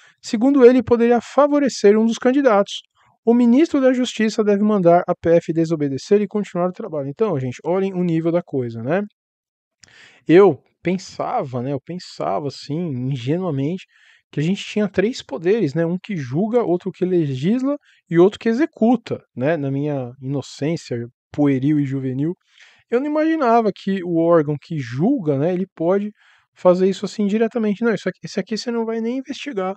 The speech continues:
porque não, não, não faz parte aí", entendeu? Impressionante, gente. Realmente eu fico impressionado, tá? Mas, de novo, eu não sei de nada, né? Meu Deus. E aí, de novo, o T S E decidiu, então, que informações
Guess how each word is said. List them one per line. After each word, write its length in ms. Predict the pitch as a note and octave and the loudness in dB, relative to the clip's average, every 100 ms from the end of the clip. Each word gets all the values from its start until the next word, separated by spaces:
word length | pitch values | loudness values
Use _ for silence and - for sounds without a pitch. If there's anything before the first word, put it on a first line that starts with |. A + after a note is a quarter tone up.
| _ _ _ _ _ | _ _ _ _ _
porque 320 | - F3 - F#3+ | -10 -8 -2 0
não, 280 | F#3+ F3+ | 0 -2
não, 160 | E3+ E3+ | -4 -8
não 140 | E3+ F3 | -6 -2
faz 220 | G3 F#3+ - | -2 -2 -2
parte 360 | C#3+ C#3+ - | -2 -2 -4
aí", 220 | D3+ A#2+ A#2 | -6 -4 -8
entendeu? 400 | - B2 C3 C#3 _ _ _ _ _ _ | -8 -6 -6 -8 _ _ _ _ _ _
Impressionante, 560 | C#4+ C#4+ D#4 G#3+ C#3+ | -10 -8 -4 -2 0
gente. 220 | C3 B2 | -2 -4
Realmente 420 | E3 D#3+ D3+ E3+ - | -6 -4 -4 -6 -8
eu 100 | D#3 | -10
fico 300 | - D#3+ D3 | -12 -14 -6
impressionado, 840 | F3 A#3 F3+ F3+ - A3+ A#2+ A#2 C#3 | -4 -2 -2 -2 -4 -10 -8 -10 -4
tá? 260 | C#3+ F3+ D4+ _ _ _ - | 2 2 2 _ _ _ -14
Mas, 140 | B2+ | -10
de 100 | C3+ | -6
novo, 380 | D#3 C3 E3 C#3 | 0 4 4 4
eu 20 | |
não 80 | D3 | 0
sei 200 | - D3 | -4 -8
de 100 | F3 | -8
nada, 640 | C3 A2+ D3+ _ D#3+ B2+ A#2+ | -10 -10 -10 _ -12 -8 -4
né? 200 | D#3 G3 _ _ _ _ _ - | -4 -6 _ _ _ _ _ 0
Meu 160 | E3+ | 2
Deus. 340 | D#3+ C3 A#2 B2 | 2 0 0 0
E 80 | F3 | 2
aí, 200 | E3+ F#3 | 2 2
de 120 | A3+ | 0
novo, 380 | F#3+ G3 G#3+ G#3 | 2 2 2 0
o 160 | F#3+ | -4
T 140 | - G3 | -2 -4
S 220 | - F3+ | -4 -2
E 140 | F3+ | -2
decidiu, 420 | F#3 F#3 F#3 F3 | -2 -6 -6 -4
então, 320 | G#3 - A3+ A#3 | -4 0 -2 -2
que 160 | - | -4
informações 720 | B3 - A#3+ A3+ - D#3+ B2+ | -6 -4 -6 -6 -4 -6 -6